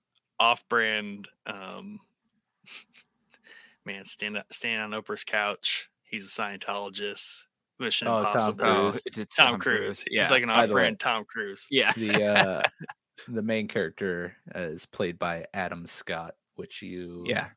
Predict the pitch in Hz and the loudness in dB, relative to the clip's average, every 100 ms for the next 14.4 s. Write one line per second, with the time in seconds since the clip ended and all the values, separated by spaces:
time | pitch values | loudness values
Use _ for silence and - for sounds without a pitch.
0 | - 90 98 151 180 185 170 139 - 104 | -10 -2 2 6 8 8 8 6 -2 -8
1 | 135 165 170 90 - - 90 92 - - | -4 -4 -4 -6 -8 -12 -12 -12 -12 -2
2 | 123 92 123 135 165 165 131 127 117 - | 4 4 6 4 6 4 4 6 6 4
3 | 110 98 92 110 104 - 98 92 87 - | 0 0 2 4 4 2 0 -2 -4 0
4 | 92 90 85 87 85 85 82 85 85 67 | 0 0 -4 -4 -6 -6 -8 -8 -10 -10
5 | 65 58 - - 98 117 - - 113 113 | -10 -6 -6 -4 0 2 4 6 8 8
6 | 113 110 95 92 95 - - 123 113 117 | 8 6 4 4 0 -4 0 2 2 4
7 | 110 107 - 151 123 95 101 - 107 95 | 4 4 2 -2 0 2 0 -2 0 0
8 | - 117 _ _ - 104 - 101 98 90 | -4 -20 _ _ -2 0 0 2 2 2
9 | 101 98 98 104 98 - 98 - 98 98 | 0 0 0 -2 -4 -4 -4 -4 -4 -2
10 | 98 110 - - _ _ _ _ _ _ | -4 -6 -10 -12 _ _ _ _ _ _
11 | _ - 92 87 87 - _ - 98 104 | _ -6 -6 -6 -10 -16 _ -10 -6 -2
12 | 160 160 139 143 113 110 127 123 _ 120 | 0 0 -2 0 2 2 0 -8 _ -12
13 | 120 - 143 147 123 107 107 107 - 90 | -8 -2 0 0 2 6 6 4 -4 -2
14 | 85 90 - | 2 0 -2